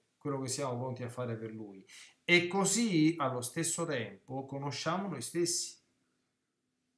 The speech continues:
Pensiamo a quello che dice nel libro del Deuteronomio, no? Al popolo di Israele: "Io ti ho portato quaranta anni nel deserto per metterti alla prova, perché tu conoscessi quello che c'è nel tuo cuore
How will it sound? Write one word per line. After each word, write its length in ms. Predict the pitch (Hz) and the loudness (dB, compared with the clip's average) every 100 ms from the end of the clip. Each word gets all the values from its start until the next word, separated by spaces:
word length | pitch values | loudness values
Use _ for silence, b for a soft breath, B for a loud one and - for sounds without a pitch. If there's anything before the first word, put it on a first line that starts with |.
| _ _ _ | _ _ _
Pensiamo 480 | - - 127 123 | -12 -8 -6 -6
a 40 | 117 | -6
quello 200 | 123 117 | -4 -4
che 160 | 117 | -4
dice 380 | 113 120 120 117 | -4 -4 -2 -4
nel 120 | 110 | -6
libro 300 | 110 113 110 110 | -8 -8 -6 -8
del 100 | 110 | -8
Deuteronomio, 720 | 110 110 110 113 98 - - | -10 -10 -6 -6 -6 -14 -20
no? 120 | 104 | -20
Al 80 | - | -8
popolo 320 | 117 110 113 | -8 -4 -4
di 80 | 113 | -6
Israele: 360 | 113 123 120 | -6 -4 -4
"Io 60 | 143 | -2
ti 80 | 165 | -4
ho 100 | 165 | -2
portato 460 | 160 - 165 160 | -6 -2 0 0
quaranta 460 | 160 165 170 160 180 | 0 0 0 0 2
anni 200 | 190 180 | 2 0
nel 180 | 175 165 | -2 -4
deserto 680 | 165 170 170 - 160 143 b b b b | -2 0 0 0 -4 -6 b b b b
per 240 | 180 190 | 6 6
metterti 460 | 196 226 226 170 202 | 8 6 6 4 4
alla 180 | 196 190 | 6 8
prova, 300 | 240 214 185 | 10 10 10
perché 520 | 202 185 196 185 - | 8 4 4 4 4
tu 260 | 277 285 | 4 4
conoscessi 760 | - 165 151 123 147 135 - 131 | 4 2 2 0 -2 -2 -2 -4
quello 180 | 131 123 | -4 -2
che 80 | 120 | -4
c'è 200 | 135 123 | -4 -4
nel 140 | 113 | -6
tuo 200 | 117 110 | -6 -8
cuore 460 | 110 104 101 98 | -6 -8 -10 -14